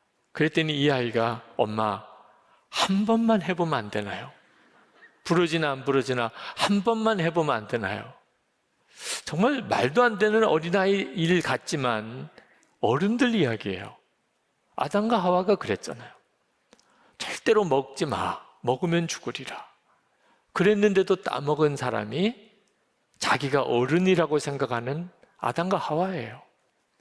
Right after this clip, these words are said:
우리들 이야기예요. 참 어리석은 갈망을, 그걸 놓지 못해요. 그걸 붙잡고 있으니까 우리의 삶이 다 망가지는 건데도 내 안에 이미 주님이 오셔서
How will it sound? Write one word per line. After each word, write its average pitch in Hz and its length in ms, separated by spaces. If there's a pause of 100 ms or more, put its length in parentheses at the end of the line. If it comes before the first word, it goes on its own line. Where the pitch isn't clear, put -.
우리들 226 460
이야기예요. 107 680 (960)
참 - 420
어리석은 147 520
갈망을, 135 760 (340)
그걸 214 360
놓지 165 340
못해요. - 480 (1300)
그걸 208 640
붙잡고 214 560
있으니까 180 720 (400)
우리의 202 300
삶이 185 320
다 - 240
망가지는 190 640
건데도 107 540 (1200)
내 117 180
안에 127 300
이미 135 280
주님이 165 400
오셔서 123 800